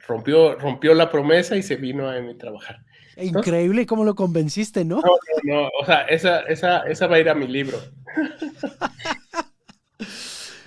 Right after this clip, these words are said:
Speaker 2: Bueno,
Speaker 1: Eh.
Speaker 2: pero y, y el proceso de la construcción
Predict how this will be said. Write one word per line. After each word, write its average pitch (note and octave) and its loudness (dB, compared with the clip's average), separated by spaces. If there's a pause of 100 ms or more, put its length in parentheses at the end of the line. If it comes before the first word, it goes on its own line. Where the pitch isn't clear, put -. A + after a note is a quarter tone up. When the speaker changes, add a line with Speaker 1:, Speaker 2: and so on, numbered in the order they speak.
(160)
Speaker 2:
Bueno, B3+ 2
Speaker 1:
Eh. - -2
Speaker 2:
pero G3+ -2
y, G3+ -8
y G#3 -4
el G3 -2
proceso G#3 -4
de C#4 -2
la A3 -4
construcción G#3+ -6